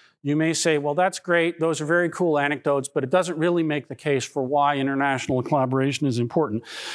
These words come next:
So for the third example, what I wanted to do, and this,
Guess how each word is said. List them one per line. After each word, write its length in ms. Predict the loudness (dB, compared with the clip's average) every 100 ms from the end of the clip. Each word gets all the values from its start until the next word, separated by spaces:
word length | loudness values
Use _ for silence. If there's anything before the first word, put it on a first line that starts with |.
| -12 -12 -2
So 180 | 0
for 160 | 0 -2
the 100 | -2
third 520 | -4 -8 -2 2 2
example, 680 | 0 0 0 2 0 -2 -6 _ _ _ _ -6
what 180 | 0 0
I 40 |
wanted 300 | 2 0 -2
to 80 | -6
do, 460 | -2 0 0 -2 -4
and 160 | -4
this, 260 | -2 -4